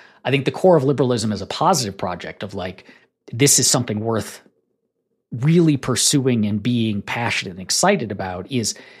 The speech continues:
is saying there's a diversity of taste. People live their lives in different ways, identify in different ways, and so on. And that's awesome. Like, that's, that in and of itself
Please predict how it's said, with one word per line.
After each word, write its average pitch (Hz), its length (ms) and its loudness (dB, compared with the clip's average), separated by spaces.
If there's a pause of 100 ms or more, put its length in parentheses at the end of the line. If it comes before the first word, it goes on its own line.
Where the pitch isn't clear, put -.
(540)
is 131 160 0
saying 113 520 0 (920)
there's 143 280 4
a 147 40 2
diversity 143 360 2
of 107 80 -2
taste. 127 300 0
People 120 220 -6
live 117 120 0
their 110 100 -2
lives 107 260 -2
in 107 80 -2
different 104 240 -6
ways, 101 260 -4
identify 101 480 -4
in 98 60 -6
different 101 240 -8
ways, 95 140 -6
and 101 100 -4
so 104 160 0
on. 98 120 -6
And 123 140 -2
that's 107 280 -4
awesome. - 460 -4 (840)
Like, 104 180 -4
that's, 117 360 0 (380)
that 147 340 4
in 170 180 4
and 143 140 0
of 151 180 0
itself - 960 0